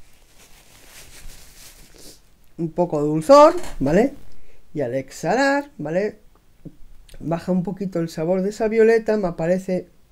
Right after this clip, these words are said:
el, la parte cítrica, ¿vale? De cítricos, de mezcla de cítricos,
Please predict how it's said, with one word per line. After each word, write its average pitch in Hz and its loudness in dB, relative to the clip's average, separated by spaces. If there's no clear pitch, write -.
el, 143 -6
la - -14
parte 170 -4
cítrica, 214 -4
¿vale? 175 0
De 170 -2
cítricos, 190 -4
de 139 -4
mezcla 160 -6
de 160 -4
cítricos, 233 -8